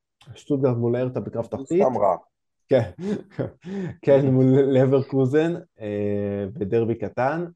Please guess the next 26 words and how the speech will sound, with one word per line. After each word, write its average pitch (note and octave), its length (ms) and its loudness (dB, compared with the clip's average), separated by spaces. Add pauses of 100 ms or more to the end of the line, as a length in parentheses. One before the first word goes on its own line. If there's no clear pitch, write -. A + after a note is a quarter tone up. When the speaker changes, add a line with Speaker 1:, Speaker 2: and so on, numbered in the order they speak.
(500)
Speaker 1:
של G#2+ 200 -8
האזור G#2 280 -2
זה G#2+ 100 -2
יהיה G#2 120 2
מחר, D3 560 -4
לייפציג C3 400 -4
מול G2+ 160 -8
פרייבורג, C3+ 640 -2 (100)
אוניון B2+ 320 -4
כאמור A2+ 420 -4
מול A2 240 -6
אקסבורג, C#3 640 -8 (500)
פרנקפורט C3 420 -2 (160)
מול A#2+ 360 -8
אופנהיים D3 420 -8
ושלקה D3 600 -4 (720)
מול C3 160 -2
מיינדס. G3 560 -6 (340)
אתם G#2 100 -8
רוצים G#2+ 260 -4
ל-, G#2 280 0
לעבור G#2 320 -4
לדבר G#2 260 -4
על G#2 80 -4
הליגה G#2+ 320 -6
השנייה? G#2+ 400 -10